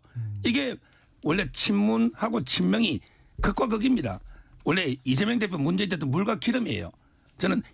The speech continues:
Speaker 2: 일시 웃는 얼굴로 악수하면서 같은 배를 타고 있어도 결국에 깨질 겁니다. 결국 민주당은 대분열의 길로 갈 수밖에 없다. 저는 그래 봐요.
Speaker 1: 비명계가 돌아올 수 있는 길은 좀 어려울 것이다.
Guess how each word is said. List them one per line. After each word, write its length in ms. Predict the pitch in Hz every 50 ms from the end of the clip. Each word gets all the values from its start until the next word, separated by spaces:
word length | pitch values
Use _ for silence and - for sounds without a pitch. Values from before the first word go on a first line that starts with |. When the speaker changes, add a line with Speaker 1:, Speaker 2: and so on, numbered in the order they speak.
| - _ -
Speaker 2:
일시 500 | 226 233 240 - - 262 254 254 - _
웃는 340 | - 226 175 196 208 214 208
얼굴로 300 | 202 196 185 180 202 202 185
악수하면서 680 | 175 - - 196 190 190 185 180 165 - 254 269 294 - - - - _
같은 300 | - - 170 - - 208
배를 200 | 190 208 196 175
타고 260 | - - 185 180 190 208
있어도 320 | - 175 139 131 101 - - - _ _ _ _ _ -
결국에 460 | - 185 190 202 226 190 190 175 143 - - _ _ _ _ _ _ _ _ _ -
깨질 260 | 196 214 202 185 165
겁니다. 420 | - - 208 208 147 113 92 - - _ _ _ _ -
결국 360 | - 180 196 233 233 214 - _ - -
민주당은 420 | 170 220 220 208 196 175 160 127
대분열의 560 | 127 123 135 127 160 208 214 214 208 208 190
길로 320 | - 180 190 220 247 277 - - - - -
갈 140 | - 190 190
수밖에 280 | - 202 208 233 147
없다. 320 | 117 107 - 127 127 - - -
저는 160 | - 220 226
그래 120 | 190 170 131
봐요. 200 | 123 120 127 - - - - - - - - -
Speaker 1:
비명계가 920 | - 165 151 151 147 143 139 127 135 135 131 127 127 127 123 135 135 135
돌아올 380 | - - 143 147 143 143 143 131
수 160 | - - 139
있는 580 | 135 131 131 135 143 151 165 175 180 180 160 - _ _ _ - - - - - -
길은 300 | - 147 143 151 160 170
좀 120 | 165 180 160
어려울 340 | 135 131 143 151 147 143 135
것이다. 400 | - 131 117 - - 127 -